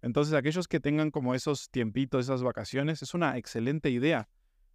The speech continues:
prestarle atención y utilizarlo para desarrollar estas habilidades, sin volverte loco, obviamente.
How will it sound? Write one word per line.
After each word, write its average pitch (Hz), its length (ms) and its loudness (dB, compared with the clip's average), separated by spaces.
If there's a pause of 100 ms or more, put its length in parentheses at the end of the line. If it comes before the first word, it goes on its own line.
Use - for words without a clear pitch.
(120)
prestarle 156 560 2
atención 139 560 0
y 135 100 -2
utilizarlo 131 560 0
para 113 220 0
desarrollar 110 800 -4
estas 117 640 -4
habilidades, 107 540 -2
sin 151 180 -2
volverte 156 400 0
loco, 135 260 0
obviamente. 104 460 -2